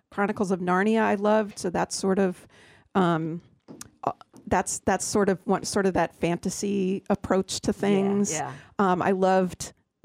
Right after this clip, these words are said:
Speaker 1: Nancy Drew and the Hardy
Speaker 2: Oh,
Speaker 1: Boys, and I
Speaker 2: excellent.
Speaker 1: still
Speaker 2: You
Speaker 1: read
Speaker 2: still read
Speaker 1: tons of
Speaker 2: mysteries,
Speaker 1: mystery
Speaker 2: yeah, yeah.
Speaker 1: stories. Um, so I think I've more added more things on.
Speaker 2: Mm-hmm,
Speaker 1: Um,
Speaker 2: mm-hmm. Just keep
Speaker 1: it
Speaker 2: growing,
Speaker 1: just
Speaker 2: keep
Speaker 1: keep
Speaker 2: growing it.
Speaker 1: growing.
Speaker 2: Yes, yes.
Speaker 1: Um,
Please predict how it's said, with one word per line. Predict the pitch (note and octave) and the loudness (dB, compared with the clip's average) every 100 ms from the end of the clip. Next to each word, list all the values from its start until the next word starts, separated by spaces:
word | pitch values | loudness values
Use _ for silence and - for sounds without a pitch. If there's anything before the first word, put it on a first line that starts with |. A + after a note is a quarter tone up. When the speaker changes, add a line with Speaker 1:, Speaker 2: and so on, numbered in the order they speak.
| - | 2
Speaker 1:
Nancy | G3+ F#3 F#3+ A3 | 4 4 4 2
Drew | F#3 G3 G3+ | 4 4 4
and | G#3 | 4
the | G3 | 2
Hardy | F3+ G3 G3+ | 0 0 0
Speaker 2:
Oh, | |
Speaker 1:
Boys, | G3 G#3+ G#3+ G#3+ A3 | 0 2 4 2 2
and | F3 | 0
I | |
Speaker 2:
excellent. | E3+ - | -2 -4
Speaker 1:
still | - F3 | -2 0
Speaker 2:
You | F3 | 2
Speaker 1:
read | F#3+ F#3 | 2 0
Speaker 2:
still | E3 | -4
read | D#3+ | -2
Speaker 1:
tons | E3+ F#3+ F#3+ A3 | 2 2 2 0
of | |
Speaker 2:
mysteries, | G#3+ | 2
Speaker 1:
mystery | G3 G3 | 0 2
Speaker 2:
yeah, | - | 2
yeah. | |
Speaker 1:
stories. | F#3 - G3+ G3 G3 G3 G3+ - - - - _ | 2 2 2 4 4 4 2 -4 -12 -20 -20 _
Um, | G3+ F3+ E3+ E3 D#3+ D#3+ G3 _ - - _ _ _ | 0 2 4 2 0 -4 -8 _ -18 -18 _ _ _
so | - A3+ G3+ G3 - - | 0 2 4 4 2 0
I | |
think | G#3+ - D#4 | 0 0 2
I've | F4+ | 2
more | A#3 A3+ A#3 F#3+ | 2 4 2 0
added | - D#3+ F#3+ B3+ G#3 | -6 -6 0 2 2
more | G#3+ A3 | 0 0
things | A3 A3+ G#3 A3+ | 0 -2 -2 -2
on. | F#3+ G3 C4 E4+ | -2 0 0 0
Speaker 2:
Mm-hmm, | F#4+ - - - | -2 -6 -14 0
Speaker 1:
Um, | B3 A#3+ A#3+ A#3+ | 2 4 4 2
Speaker 2:
mm-hmm. | A#3 F#3 F#3+ | 0 -4 -8
Just | F3+ - | -12 -12
keep | - | -20
Speaker 1:
it | |
Speaker 2:
growing, | - D#3+ D3+ C#3+ | -8 -2 0 2
Speaker 1:
just | C4+ A3+ | 2 2
Speaker 2:
keep | E3+ | 2
Speaker 1:
keep | B3+ | 0
Speaker 2:
growing | C#3 | 2
it. | G#3+ | 2
Speaker 1:
growing. | G#3+ G#3+ F#3+ F3 | 4 4 2 0
Speaker 2:
Yes, | E3 E3 | -4 -2
yes. | |
Speaker 1:
Um, | G3+ F#3+ F#3 F3+ E3+ | 0 2 2 2 0